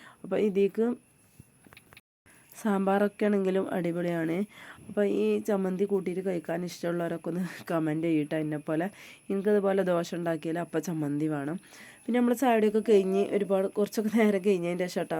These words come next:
പിന്നെ വീഡിയോ എടുക്കണത്. അപ്പൊ ഇന്നലത്തെ ഉണങ്ങാത്തതൊക്കെ ഉണ്ടായിന്ന്, അകത്തൊക്കെ ഉണ്ടായിന്ന്, ഇതൊക്കെ ഒന്ന് പുറത്ത് കിട്ടിക്കണതാ. അപ്പൊ നല്ലൊരു വെയിലും വെളിച്ചമൊക്കെ കാണുന്നുണ്ട് ട്ടോ രാവിലെ തന്നെ. അപ്പൊ എല്ലാം ഇതൊന്ന് പുറത്ത് കിട്ടിക്കണ്. അപ്പൊ നമ്മളെ വണ്ടി രണ്ട് മൂന്ന് ദിവസമായിട്ട് കംപ്ലൈന്റ് ആയിട്ട് വീട്ടിൽ തന്നെയാണ്. അപ്പൊ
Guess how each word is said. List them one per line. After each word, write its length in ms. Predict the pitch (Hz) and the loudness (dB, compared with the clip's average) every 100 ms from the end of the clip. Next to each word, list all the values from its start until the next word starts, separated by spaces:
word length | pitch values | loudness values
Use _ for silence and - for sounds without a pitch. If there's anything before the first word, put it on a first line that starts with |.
| 156 | -4
പിന്നെ 160 | 165 170 | -2 -2
വീഡിയോ 180 | 160 170 | 0 -2
എടുക്കണത്. 280 | 160 170 - 165 | -2 -6 -6 -6
അപ്പൊ 100 | 170 | -4
ഇന്നലത്തെ 380 | 160 165 - 185 196 - - - - | -2 -4 -2 -4 -4 -8 -18 -16 -2
ഉണങ്ങാത്തതൊക്കെ 720 | 190 185 180 175 185 180 - 180 | 0 2 0 0 0 0 -2 -2
ഉണ്ടായിന്ന്, 320 | 170 170 170 170 | 0 0 0 -2
അകത്തൊക്കെ 440 | 170 - 175 185 165 | -4 -4 -4 -2 -2
ഉണ്ടായിന്ന്, 300 | 160 160 160 | 0 -2 -2
ഇതൊക്കെ 300 | 165 - - | -4 -6 -2
ഒന്ന് 120 | 175 170 | -2 0
പുറത്ത് 260 | 170 - 156 | -4 -4 -4
കിട്ടിക്കണതാ. 480 | 165 147 160 151 151 170 - - - - | -4 -4 -2 -2 -2 -4 -10 -20 -18 -2
അപ്പൊ 120 | 196 202 | 2 4
നല്ലൊരു 320 | 202 208 214 202 190 | 4 4 4 2 4
വെയിലും 380 | 185 175 185 226 202 | 4 4 0 0 0
വെളിച്ചമൊക്കെ 440 | 170 151 185 190 160 | 0 -2 -6 -6 -6
കാണുന്നുണ്ട് 420 | 160 156 165 156 147 | -4 -2 0 0 -2
ട്ടോ 80 | 160 156 | -4 -4
രാവിലെ 280 | 147 147 147 | -2 -2 -2
തന്നെ. 240 | 156 156 175 - - - - - | -2 -2 -4 -6 -16 -20 -20 -10
അപ്പൊ 120 | - 185 | -4 -2
എല്ലാം 300 | 185 180 196 220 | -2 -2 0 2
ഇതൊന്ന് 220 | 202 180 | 2 0
പുറത്ത് 260 | 175 160 175 160 | -4 -4 -6 -6
കിട്ടിക്കണ്. 320 | 156 165 170 - | -4 -4 -4 -6
അപ്പൊ 120 | 175 | -4
നമ്മളെ 200 | 170 175 185 | -4 -2 -4
വണ്ടി 260 | 170 170 185 - 190 190 | -4 -4 -4 -4 -4 -2
രണ്ട് 180 | 190 180 180 | -4 -4 -4
മൂന്ന് 120 | 185 | -6
ദിവസമായിട്ട് 380 | 180 180 160 170 - - | -4 -2 -2 -4 -10 -8
കംപ്ലൈന്റ് 380 | 170 160 165 165 | -6 -2 -2 0
ആയിട്ട് 220 | 170 156 170 190 180 | -2 -2 -6 -6 -4
വീട്ടിൽ 280 | 170 165 156 | -4 -2 -2
തന്നെയാണ്. 360 | 170 175 160 175 254 170 | -2 -2 -2 -4 -6 -10
അപ്പൊ 220 | - 170 | -8 -6